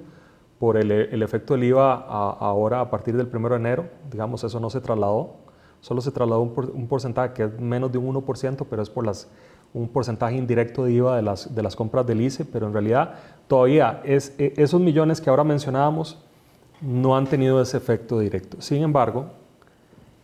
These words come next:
ya a partir de este año es inevitable que eso se va a empezar a trasladar.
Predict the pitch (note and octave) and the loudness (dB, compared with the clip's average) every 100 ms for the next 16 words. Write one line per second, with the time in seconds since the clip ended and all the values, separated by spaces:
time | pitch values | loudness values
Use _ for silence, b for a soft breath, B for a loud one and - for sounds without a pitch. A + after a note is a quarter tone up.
0 | b _ _ - _ - A#2 A#2+ A#2 - | b _ _ -20 _ -12 2 4 4 2
1 | A#2+ G#2+ G2+ A2+ B2+ B2 C#3+ A#2+ A2+ C#3+ | -2 0 0 0 0 0 0 0 0 -6
2 | D3 - D#3 A2+ G2+ - B2 B2+ B2 B2 | -10 -16 -8 -6 -6 -8 -4 0 0 0
3 | A2+ A2+ A#2 A2 G#2 G#2 G2+ G2+ G2 - | -2 0 -2 -6 -8 -8 -8 -8 -10 -14
4 | - - - - - - | -16 -16 -16 -16 -16 -18